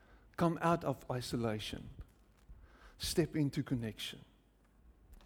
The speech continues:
Nie net met God nie, met mekaar en met die wêreld. En hier is my, hier is my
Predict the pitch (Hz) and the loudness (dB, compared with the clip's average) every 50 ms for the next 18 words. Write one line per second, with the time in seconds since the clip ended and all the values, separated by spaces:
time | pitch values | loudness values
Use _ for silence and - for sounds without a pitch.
0 | - - - - - - - - - - - - - - - - - - - - | -20 -20 -20 -20 -20 -20 -20 -20 -20 -20 -20 -20 -20 -20 -20 -20 -18 -18 -18 -18
1 | - - - - - - - - - _ - - - - - - - - - - | -20 -20 -20 -20 -20 -20 -20 -20 -20 _ -20 -20 -20 -20 -20 -20 -20 -20 -6 0
2 | - 190 185 156 160 147 151 - - 143 123 - - 131 123 120 - - - - | 4 4 6 8 6 6 4 4 2 2 2 2 0 -2 -2 -2 -6 -12 -18 -20
3 | - - - 139 123 131 131 127 - 143 127 120 113 110 107 110 - - - - | -14 -4 -2 0 2 2 2 4 8 8 8 10 8 6 4 0 -4 -8 -18 -20
4 | - - - - - - - - - 147 135 127 120 120 113 117 123 113 110 104 | -20 -20 -20 -20 -20 -20 -16 -6 -2 0 0 2 0 0 2 2 4 4 4 2
5 | 104 95 65 - - - - - - - - - - - _ - - - _ _ | 0 -4 -6 -10 -14 -20 -20 -20 -20 -20 -20 -20 -20 -20 _ -20 -20 -20 _ _
6 | - - - - - - - - 156 160 175 170 208 214 185 - 185 165 156 147 | -20 -20 -20 -18 -16 -10 -2 2 6 6 8 10 10 10 10 10 8 10 10 10
7 | 147 143 135 135 135 135 - - - - - - - - - - - 185 185 185 | 12 10 10 8 4 0 -4 -12 -20 -20 -20 -20 -20 -20 -2 6 8 8 8 8
8 | - 202 196 175 | 8 8 8 8